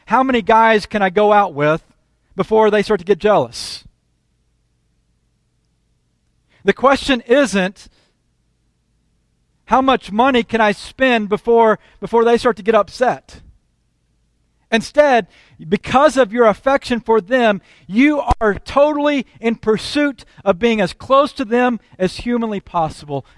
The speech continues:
And church, that is what Jesus wants of you. To repent.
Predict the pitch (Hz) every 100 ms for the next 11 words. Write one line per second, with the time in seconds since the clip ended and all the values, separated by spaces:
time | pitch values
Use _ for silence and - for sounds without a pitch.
0 | - 156 143 - 214 202 - 190 196 185
1 | - 160 165 - _ _ _ _ - 170
2 | 170 160 143 - 143 143 - - - _
3 | _ _ _ _ _ _ 123 110 104 _
4 | _ _ _ _ _ _ _ _ _ _
5 | _ _ _ _ _ _ _ _ _ _
6 | _ _ _ _ _ _ _ _ _ _
7 | _ _ _ _ _ 120 123 170 135 _
8 | _